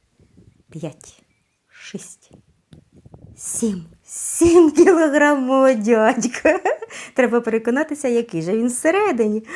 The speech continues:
Хоп, і на дві половинки. Рожевий. А це означає цукровий і солодкий-присолодкий. Зараз, зараз розкажу.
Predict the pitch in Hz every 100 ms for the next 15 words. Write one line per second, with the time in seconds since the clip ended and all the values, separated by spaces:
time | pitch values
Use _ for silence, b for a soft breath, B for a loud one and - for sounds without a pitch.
0 | B B - 320 339 - - _ 175 180
1 | 180 170 165 190 185 185 185 185 - 240
2 | B B B 214 277 285 311 349 294 226
3 | - B 247 220 233 294 285 240 254 254
4 | 269 220 220 247 - 277 226 202 - 214
5 | - 254 294 285 - 254 240 233 226 226
6 | 220 214 208 - 196 B B B - 143
7 | 151 - - - 160 - 165